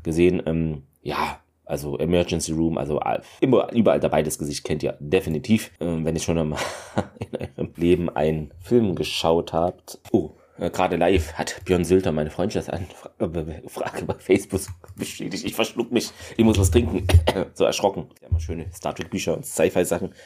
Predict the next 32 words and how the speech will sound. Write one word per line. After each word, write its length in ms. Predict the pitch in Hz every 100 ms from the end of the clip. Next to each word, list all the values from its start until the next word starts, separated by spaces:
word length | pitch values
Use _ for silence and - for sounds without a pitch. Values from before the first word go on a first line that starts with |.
| -
schreibt, 720 | - 98 90 107 127 - -
hat 140 | 82
auch 80 | 82
einen 100 | 85
Podcast. 560 | - - 98 101 - -
Grüße 500 | 85 101 135 - 123
an 60 |
der 100 | 98
Stelle. 320 | - 71 64 -
Ja, 180 | 95 87
jetzt 200 | 87 101
haben 100 | 90
wir 120 | 80
den. 60 | - -
Genau, 180 | - 85 123
Jack 400 | 123 127 - - _ 80
Northworth. 1120 | 73 78 98 120 - 87 101 107 110 - -
Äh, 260 | 87 76 78
kann 200 | - 92
ich 120 | -
nur 100 | 92
nüffeln. 440 | 95 131 131 120 107
Ich 160 | 90
muss 180 | 95 -
mal 100 | 87
gucken, 280 | - - 87
wer 120 | 82
das 160 | 80 -
ist, 240 | 127 -
damit 220 | 90 87
ich 60 | -
ein 160 | 76